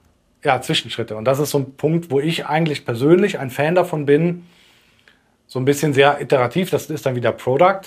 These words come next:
ja, also iterativ vorzugehen, ehrlicherweise, zu schauen, okay, ähm, lass uns doch einfach die Prioritäten wirklich auf die wichtigsten Dinge legen und lass uns bei den anderen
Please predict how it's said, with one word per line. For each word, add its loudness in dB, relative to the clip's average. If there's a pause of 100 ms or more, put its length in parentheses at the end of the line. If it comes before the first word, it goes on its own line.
(100)
ja, -4 (180)
also -8
iterativ -4
vorzugehen, 0
ehrlicherweise, -2
zu -12
schauen, -4
okay, -4 (520)
ähm, -4 (1040)
lass 0
uns -2
doch 0 (1040)
einfach 0
die -6
Prioritäten -2
wirklich -2
auf -2
die -4
wichtigsten -2
Dinge -2
legen -2
und -8
lass 0
uns -4
bei -2
den -4
anderen 0